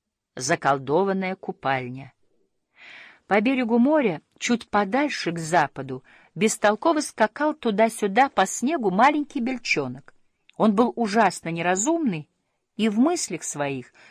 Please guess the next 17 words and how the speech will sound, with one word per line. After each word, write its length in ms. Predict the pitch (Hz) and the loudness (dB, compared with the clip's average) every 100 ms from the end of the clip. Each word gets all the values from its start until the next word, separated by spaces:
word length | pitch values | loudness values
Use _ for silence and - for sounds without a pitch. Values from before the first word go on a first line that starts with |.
| _ - | _ -2
любил 340 | 208 226 359 | 2 6 6
называть 460 | 285 240 262 311 - | 6 2 2 2 2
себя 380 | 254 220 202 - _ _ _ - | 0 2 0 -2 _ _ _ -6
«бельчонком 800 | 165 226 190 - 339 381 - 165 | 2 2 2 0 2 2 -2 -6
с 100 | - | -4
хорошеньким 680 | - 202 294 - 269 - 247 | 0 0 0 -4 -6 -4 -6
хвостиком». 720 | - 135 - - - - 143 _ _ _ _ _ _ _ _ | -6 -8 -8 -14 -20 -20 -20 _ _ _ _ _ _ _ _
А 120 | - 214 | 0 2
вообще-то 360 | 277 392 381 | 2 2 0
он 100 | 349 | -2
никогда 380 | 339 320 320 294 | 0 0 2 2
подолгу 400 | 277 233 220 185 | 2 2 0 -2
ни 100 | 185 | -4
о 80 | 180 | -6
чем 220 | - 151 | -8 -8
не 80 | 147 | -6
задумывался. 800 | 151 143 123 - 98 - - | -4 -4 -6 -12 -12 -10 -12